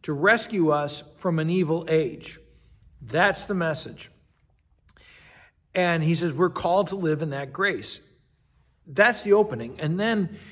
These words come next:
he's, verse six, "And what is astonishing to me is that you're turning away from the very message that God called me to preach,"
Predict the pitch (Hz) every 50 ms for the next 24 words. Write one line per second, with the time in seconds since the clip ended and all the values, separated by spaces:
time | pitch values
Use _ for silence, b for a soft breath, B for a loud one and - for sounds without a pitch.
0 | B B B - 202 202 170 - - - - - - 156 147 185 190 175 - -
1 | - 269 226 - - - - - b b b b b b b _ _ - 247 254
2 | 254 262 285 311 294 302 - 277 254 208 170 233 214 - - - 294 302 311 339
3 | 339 294 - - 202 175 143 123 - 151 151 143 143 180 240 254 202 165 233 226
4 | 226 233 247 262 208 247 - - 277 285 285 285 277 269 262 247 226 202 202 202
5 | 202 220 208 202 202 185 226 247 254 254 240 208 208 190 190 202 214 190 143 156
6 | 156 139 180 196 233 247 220 170 - 226 214 214 202 170 165 180 190 202 180 -
7 | - 196 190 185 - - - 202 214 196 156 - - - - -